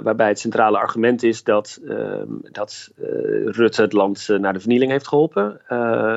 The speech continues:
in die tien jaar. Wat ook wel vrij ironisch is, want twee van die tien jaar, eh, zat Geert Wilders in een con-, een, een, een gedoogconstructie met, eh, met de, dezezelfde Mark Rutte. Dus hij heeft er ook wel misschien iets aan kunnen doen.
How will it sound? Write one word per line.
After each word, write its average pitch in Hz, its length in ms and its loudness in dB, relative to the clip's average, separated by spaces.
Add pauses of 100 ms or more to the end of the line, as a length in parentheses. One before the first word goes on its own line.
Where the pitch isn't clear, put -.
in 120 140 0
die 120 140 2
tien 127 180 2
jaar. 120 300 2
Wat - 180 -4
ook - 60 -18
wel 113 240 2
vrij 110 220 0
ironisch 110 440 2
is, 131 120 -10
want 104 280 -6 (640)
twee 123 280 2
van 123 100 -8
die 127 100 -6
tien 131 160 -2
jaar, 104 320 2
eh, 101 420 -2
zat - 300 -6
Geert 110 240 0
Wilders 113 260 2
in 107 60 -2
een 98 80 -4
con-, 113 240 -8
een, 120 260 4
een, 110 340 2
een 113 100 2
gedoogconstructie 117 840 0
met, 104 280 -2
eh, 104 160 -2 (300)
met - 380 -6
de, 110 180 4
dezezelfde 107 520 2
Mark 98 240 0
Rutte. 117 240 0
Dus - 280 -8
hij - 120 -14
heeft - 120 -12
er - 80 -4
ook - 100 -10
wel - 120 -2
misschien 101 240 -6
iets 107 180 -4
aan 101 80 0
kunnen 101 240 2
doen. 151 180 4